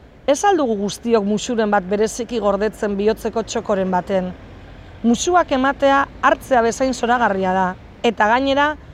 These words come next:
kaloriak erretzen dira ematean. Badira musu bereziak ere, larru jotzerik onenen pare iltzatzen direnak memorian.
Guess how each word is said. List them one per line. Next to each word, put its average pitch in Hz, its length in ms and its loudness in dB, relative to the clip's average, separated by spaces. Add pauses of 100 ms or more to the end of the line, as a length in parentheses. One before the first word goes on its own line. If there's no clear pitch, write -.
(220)
kaloriak 240 480 4
erretzen 196 420 -2
dira 190 220 0
ematean. 190 480 -2 (560)
Badira 285 360 4
musu 269 300 -2
bereziak 220 640 0
ere, 220 220 -2 (220)
larru 208 280 2
jotzerik 233 520 -2
onenen 226 360 0
pare 226 240 2
iltzatzen 208 520 -2
direnak 196 360 -2
memorian. 190 560 0